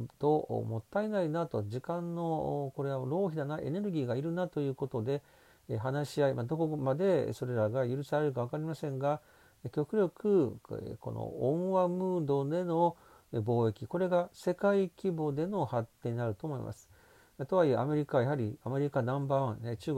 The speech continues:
国も中国ナンバーワンですから、なかなか譲れないところがありまして、まあ、そういう意味でも今回のアメリカと日本の声明は、えー、中国政府は非常に注目をしているというわけでございます。ご参考になさってください。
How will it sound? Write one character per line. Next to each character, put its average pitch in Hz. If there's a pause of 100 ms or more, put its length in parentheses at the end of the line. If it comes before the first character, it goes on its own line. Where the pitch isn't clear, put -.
国 -
も 160
中 165
国 127
ナ 135
ン 160
バ 160
ー -
ワ 160
ン 139
で 110
す -
か 170
ら、 147
な 120
か 139
な 143
か 135
譲 127
れ 170
な 160
い 120
と -
こ 131
ろ 127
が 123
あ 120
り 131
ま 135
し -
て、 139 (460)
ま 143
あ、 -
そ 156
う 151
い 151
う -
意 139
味 131
で 165
も 190
今 143
回 107
の 143 (340)
ア 123
メ 120
リ 120
カ 113
と 110
日 113
本 120
の 110
声 120
明 117
は、 147 (260)
え 113
ー、 -
中 143
国 165
政 123
府 107
は 104
非 127
常 202
に 214 (460)
注 131
目 131
を 117
し -
て -
い 110
る 107
と -
い 110
う -
わ 131
け 175
で 165
ご 113
ざ 104
い -
ま 131
す。 -
ご 127
参 117
考 175
に 156
な 135
さ 123
っ -
て -
く 113
だ 107
さ -
い。 -